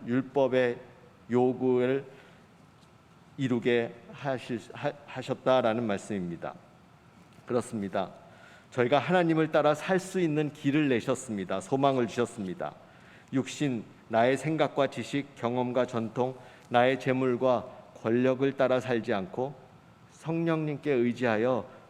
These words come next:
은혜로 살아진다면 율법이 요구하는 바를 이룰 수 있다고 하셨습니다. 하나님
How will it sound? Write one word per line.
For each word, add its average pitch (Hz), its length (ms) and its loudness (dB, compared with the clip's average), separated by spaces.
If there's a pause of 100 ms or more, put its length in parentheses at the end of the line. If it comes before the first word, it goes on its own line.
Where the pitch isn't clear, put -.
은혜로 143 360 4
살아진다면 120 880 0 (640)
율법이 135 720 2 (180)
요구하는 127 800 0
바를 113 360 -2 (240)
이룰 110 260 2
수 120 160 -6
있다고 104 520 -2
하셨습니다. 92 680 -10 (540)
하나님 147 520 2